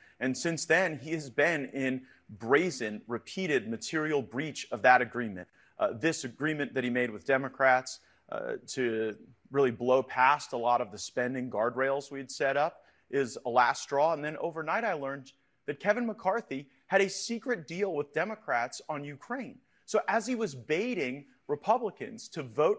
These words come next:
for a continuing resolution without Ukraine money, saying that we were gonna jam the Senate on Ukraine, he then turns around and makes a secret deal. Now, I know you and I probably have different views on U S involvement in Ukraine, but however you think about that question,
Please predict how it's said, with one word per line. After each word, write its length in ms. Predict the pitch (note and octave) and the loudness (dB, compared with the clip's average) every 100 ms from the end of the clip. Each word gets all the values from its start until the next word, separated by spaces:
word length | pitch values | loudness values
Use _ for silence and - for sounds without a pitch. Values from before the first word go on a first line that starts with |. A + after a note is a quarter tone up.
| - | -2
for 240 | C#3+ B2+ | -2 0
a 60 | C3 | -2
continuing 420 | C3+ - E3 D#3+ | -6 -12 -10 -6
resolution 540 | C3+ C3+ C3+ C3+ - B2+ | -2 -2 -4 -10 -8 -2
without 360 | B2+ C#3+ D#3 | 4 4 2
Ukraine 420 | C#3 - F3 G#3+ D3 | -4 -4 -2 -2 -6
money, 260 | F#2+ C#3 - _ | -10 -12 -20 _
saying 280 | - E3 D#3+ | -4 0 0
that 100 | D3+ | -2
we 100 | D3 | -4
were 100 | E3 | -4
gonna 200 | C#3+ C3+ | -6 -8
jam 500 | G2 G2 C#3 D#3 D#3+ | -10 -4 -2 -2 -4
the 80 | C#3+ | -6
Senate 460 | B2+ F3+ F3 C3+ - | -2 0 0 -2 -4
on 140 | C3+ C3+ | -6 -4
Ukraine, 580 | A#2 - G3 F3+ C#3 - _ _ | -6 -6 -6 -6 -8 -14 _ _
he 80 | G3+ | -2
then 220 | F3+ F3+ | 0 0
turns 340 | - F3 F3 D3+ | 0 -2 0 -2
around 300 | D3 D3+ D#3 | 0 2 2
and 100 | C#3+ | 0
makes 220 | D3 - | -2 -4
a 60 | C3 | -8
secret 340 | D#3 D3 C3+ | -8 -8 -6
deal. 200 | F3 C#3 | -2 0
Now, 120 | C#3 | 0
I 100 | C3+ | 0
know 180 | D#3+ E3 - _ | 0 -2 -4 _
you 120 | E3 | -6
and 80 | D3+ | 0
I 80 | D3+ | 0
probably 280 | D3+ D3+ D3 | 2 0 0
have 220 | C#3 A2 | -4 -2
different 320 | C#3 C3+ G#2+ | -4 -4 -8
views 400 | A#2+ D3 F3+ F3+ - | -10 -10 -10 -10 -4
on 180 | D3 D3 | -2 -2
U 140 | D3 | -6
S 120 | D#3 | -8
involvement 400 | D3+ D3 D3+ D#3+ | -4 0 0 -2
in 80 | D#3+ | -8
Ukraine, 440 | D#3 - E3+ F3+ F3+ - _ | -12 -6 -4 -4 -8 -18 _
but 100 | F#3+ | -4
however 420 | - G3+ G3+ B3+ | 0 2 2 2
you 160 | A3 E3+ | -2 -6
think 280 | - A#3+ B3+ | -6 -6 -2
about 300 | D3+ G2+ - | 0 0 2
that 180 | F#2+ - | -2 -2
question, 520 | A2+ G#2 - B2 | -6 -6 -8 -10